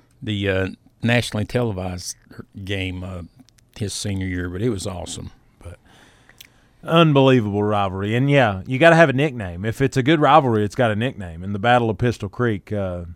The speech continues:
Speaker 2: I mean, it just doesn't, it doesn't sound much
Speaker 1: Jerry
Speaker 2: cooler than
Speaker 1: Rice
Speaker 2: that.
Speaker 1: was here, and, uh, the quarterback that went to Vanderbilt.
Speaker 2: Patton Robinette?
Speaker 1: Yep. It's,
Speaker 2: Patton
Speaker 1: it's
Speaker 2: Robinette.
Speaker 1: had, it's had it all through the years.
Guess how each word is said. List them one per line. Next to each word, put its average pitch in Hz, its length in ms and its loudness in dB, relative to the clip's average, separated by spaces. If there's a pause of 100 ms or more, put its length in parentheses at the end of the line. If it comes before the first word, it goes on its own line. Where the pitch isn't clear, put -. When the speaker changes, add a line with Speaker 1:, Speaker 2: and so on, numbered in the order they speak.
(140)
Speaker 2:
I 104 100 -8
mean, 98 220 -6
it 107 100 -6
just 101 180 -10
doesn't, 90 420 -8
it 104 100 -6
doesn't 95 300 -4
sound 101 320 -2
much 95 100 -2
Speaker 1:
Jerry 135 300 4
Speaker 2:
cooler 123 60 4
than 127 80 6
Speaker 1:
Rice 131 320 4
Speaker 2:
that. 127 60 -4
Speaker 1:
was 123 140 -4
here, 135 400 -2
and, 101 260 -4
uh, 95 260 -6 (480)
the 107 80 -6
quarterback 113 500 -2
that 101 100 -8
went 101 220 -6
to 92 140 -8
Vanderbilt. 90 800 -10 (540)
Speaker 2:
Patton 123 200 -8
Robinette? 123 380 -6 (300)
Speaker 1:
Yep. 113 420 0 (880)
It's, - 120 -6
Speaker 2:
Patton 98 160 0
Speaker 1:
it's 120 200 0
Speaker 2:
Robinette. 151 280 6
Speaker 1:
had, - 60 -2
it's 147 140 2
had 151 180 6
it 156 80 2
all 160 240 -2
through 113 200 2
the 117 80 2
years. 131 400 -2